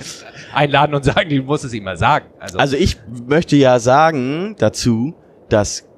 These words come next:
Speaker 2: die körperliche Geschwindigkeit von Christopher Avevor und Philipp Ziereis gar nicht langsam ist.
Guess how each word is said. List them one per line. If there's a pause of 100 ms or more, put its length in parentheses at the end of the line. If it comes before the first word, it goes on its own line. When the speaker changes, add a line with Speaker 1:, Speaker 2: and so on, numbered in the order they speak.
(300)
Speaker 2:
die
körperliche
Geschwindigkeit
von
Christopher
Avevor
und
Philipp
Ziereis
gar
nicht
langsam
ist.